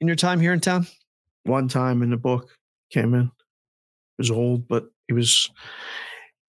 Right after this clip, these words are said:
Speaker 2: it was Doyle Brunson.
Speaker 1: Right.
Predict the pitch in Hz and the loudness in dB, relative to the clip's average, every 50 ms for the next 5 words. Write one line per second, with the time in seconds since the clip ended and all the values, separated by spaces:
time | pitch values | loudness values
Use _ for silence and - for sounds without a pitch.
0 | _ _ _ _ _ _ _ _ _ - _ _ _ _ _ _ _ _ _ _ | _ _ _ _ _ _ _ _ _ -20 _ _ _ _ _ _ _ _ _ _
1 | _ _ _ _ _ _ _ _ _ _ - 160 127 - 196 185 175 160 151 143 | _ _ _ _ _ _ _ _ _ _ 0 0 0 2 2 2 2 2 2 0
2 | 165 165 160 151 - - - - _ _ _ _ _ _ - - - - - - | 0 -2 -2 -2 -4 -8 -10 -18 _ _ _ _ _ _ 0 0 0 0 0 -6
3 | - | -12